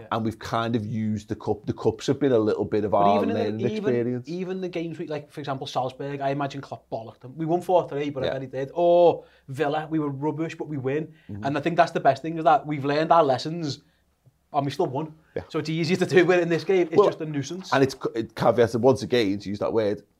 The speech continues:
Speaker 2: by the fact that we drew this game. It does feel like we lost.
Speaker 1: Yeah.
Speaker 2: And it feels like we lost because I just didn't wanna, I didn't wanna replay. And
Speaker 1: <laughs>
Speaker 2: look,
Speaker 1: Even
Speaker 2: let's,
Speaker 1: the manager.
Speaker 2: and, the, the, and as it turns out, neither did the manager. Let's talk about it, 'cause ultimately this is the, the stuff that everyone's talking about in the fallout from this, Ben.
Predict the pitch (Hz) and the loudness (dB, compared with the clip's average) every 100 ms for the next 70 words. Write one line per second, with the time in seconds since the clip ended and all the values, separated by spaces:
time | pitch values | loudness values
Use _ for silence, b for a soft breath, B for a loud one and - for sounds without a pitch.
0 | - - 101 113 110 - 95 110 117 87 | -8 0 0 0 -4 -6 -8 -4 -4 -4
1 | - 65 90 - 95 123 135 - 104 113 | -8 -10 -10 -12 -6 -4 -4 -4 -2 2
2 | 127 117 135 165 - - _ _ b 175 | 2 2 4 4 2 -14 _ _ b -4
3 | 117 - 151 156 131 117 107 - 131 135 | 0 6 8 8 4 4 2 0 0 2
4 | 107 101 107 87 101 98 - 98 95 95 | 0 -2 -6 -6 -6 -6 -6 -6 -6 -6
5 | 101 92 95 123 123 110 110 - 139 123 | -4 -4 0 4 6 6 2 -4 2 4
6 | 131 143 139 135 123 123 135 143 120 139 | 6 6 6 6 6 8 8 8 8 8
7 | 131 143 147 120 180 147 117 117 135 131 | 10 8 8 4 8 8 8 6 6 4
8 | 120 110 107 110 117 117 120 107 101 117 | 4 2 4 2 6 4 4 2 6 4
9 | 113 107 104 104 95 104 104 107 92 98 | 4 0 0 -4 -4 -2 -2 -4 -2 -2
10 | - 95 104 - - 92 98 98 95 101 | -2 -6 -4 0 0 0 -2 -2 -2 0
11 | 98 110 107 107 98 - 85 90 104 - | 2 2 0 -2 -8 -4 0 2 2 0
12 | 117 113 120 92 | -4 2 4 4